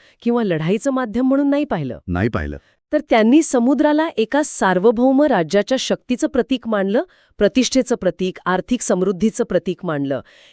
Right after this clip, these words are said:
Speaker 1: ही जी व्यापक सागरी दृष्टी होती त्यांची, ती आजही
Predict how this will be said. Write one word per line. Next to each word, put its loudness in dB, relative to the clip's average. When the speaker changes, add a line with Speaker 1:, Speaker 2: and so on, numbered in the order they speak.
Speaker 1:
ही 2
जी 6
व्यापक 0
सागरी 2
दृष्टी 0
होती 2
त्यांची, -2
ती 4
आजही 2